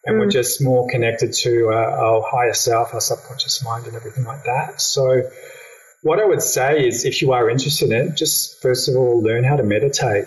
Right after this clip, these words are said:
Speaker 1: There's some really good apps and everything you can get, you know, on your iPhone or, or Google Play or whatever. And some of them have what's called isochronic tones or binaural beats, and
Speaker 2: Mm.
Speaker 1: they'll actually emit a frequency wh-, which will actually slow your brainwaves down. So it actually
Speaker 2: Right.
Speaker 1: helps you to stop thinking,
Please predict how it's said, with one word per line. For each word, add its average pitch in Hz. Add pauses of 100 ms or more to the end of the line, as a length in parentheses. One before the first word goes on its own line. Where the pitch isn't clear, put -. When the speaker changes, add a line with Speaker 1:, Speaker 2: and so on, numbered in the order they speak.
Speaker 1:
There's 120
some 127
really 143
good 127
apps 117
and 135
everything 117
you 107
can 113
get, 107 (320)
you 113
know, 107
on 110
your 110
iPhone 110
or, 101
or -
Google 107 (100)
Play 104
or 107
whatever. 113
And 110 (580)
some 160
of 180
them 190
have 143
what's 123
called 131
isochronic 123
tones 139
or 131
binaural 120
beats, 180 (280)
and 160
Speaker 2:
Mm. -
Speaker 1:
they'll 254
actually 127
emit 120
a 123
frequency 127
wh-, 110
which 131
will 123
actually 123
slow 120
your 120
brainwaves 110
down. 127
So 117
it 120
actually 151
Speaker 2:
Right. 139
Speaker 1:
helps 120
you 123
to 113
stop -
thinking, 117